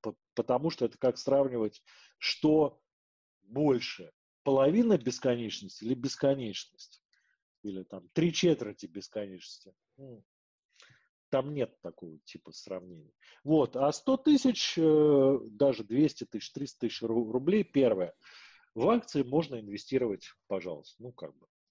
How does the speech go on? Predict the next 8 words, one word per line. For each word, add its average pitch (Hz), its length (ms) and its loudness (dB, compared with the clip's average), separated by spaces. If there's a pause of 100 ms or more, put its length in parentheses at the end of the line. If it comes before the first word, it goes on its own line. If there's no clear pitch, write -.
(160)
Я, 147 180 0
кстати, 143 300 -4
вот 151 180 -2
тоже 127 240 2
этим 117 220 -12
вопросом 131 580 -2
н-, 131 420 -12
недавно 135 600 0